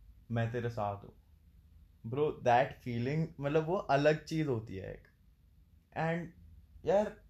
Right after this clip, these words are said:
obviously एक अलग बात होती है, like, आज जो मुझे support किसी और से मिल सकता है, it can never compare to the support I could get from my family, at least मेरे case में। 'Cause यार, मतलब,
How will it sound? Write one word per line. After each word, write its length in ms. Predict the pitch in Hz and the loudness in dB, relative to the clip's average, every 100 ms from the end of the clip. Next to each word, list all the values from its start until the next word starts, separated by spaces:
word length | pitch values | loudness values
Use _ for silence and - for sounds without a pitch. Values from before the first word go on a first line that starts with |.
| - - - - | -20 -20 -10 -2
obviously 480 | 147 127 165 160 165 | -2 0 -2 -2 -2
एक 140 | 170 | 0
अलग 260 | 165 156 147 | 2 2 2
बात 260 | 151 143 | 2 2
होती 220 | 135 120 127 | 0 -2 -4
है, 120 | 127 | -2
like, 360 | 135 131 - - - - _ - - _ - - - - | -4 -6 -10 -20 -20 -20 _ -20 -20 _ -20 -20 -8 2
आज 260 | 135 147 | 4 4
जो 340 | 131 120 139 147 | 0 -4 -4 -2
मुझे 320 | 143 127 139 | -6 -6 -6
support 440 | 143 131 131 131 | -8 -6 -6 -6
किसी 240 | 139 139 135 | -10 -8 -4
और 240 | 127 127 | -2 -2
से 120 | 123 | -6
मिल 180 | 139 117 | -8 -8
सकता 340 | 117 113 - 107 | -10 -10 -8 -6
है, 300 | 110 123 - - - - - - - 139 | -6 -10 -18 -20 -20 -20 -20 -20 -12 -8
it 200 | 143 165 | -6 -4
can 180 | 160 147 | -4 -2
never 300 | 135 151 151 | -4 -4 -4
compare 520 | 147 139 127 123 135 135 - - _ _ 123 | -6 -4 -2 0 -2 -6 -12 -20 _ _ -8
to 120 | 127 | -4
the 120 | 131 127 | -6 -6
support 440 | 139 120 123 127 | -10 -6 -4 -4
I 240 | 123 117 113 | -4 -6 -4
could 160 | 127 117 | -6 -4
get 160 | 113 110 - 120 | -6 -6 -10 -6
from 140 | 117 117 | -4 -2
my 140 | 113 | -4
family, 520 | 113 95 87 82 - - - _ - | -6 -8 -8 -10 -14 -18 -20 _ -6
at 200 | 127 131 | -4 -2
least 200 | 151 147 | -2 -2
मेरे 240 | 135 120 117 | -2 0 0
case 280 | 107 92 - | -2 -6 -8
में। 140 | 90 - - - - - - _ _ - - - | -14 -16 -20 -20 -20 -20 -20 _ _ -20 -16 -4
'Cause 260 | 165 165 165 | -2 -2 -2
यार, 380 | 175 185 - - - 131 | -4 -4 -6 -16 -14 -6
मतलब, 440 | 151 165 165 | -2 -2 -4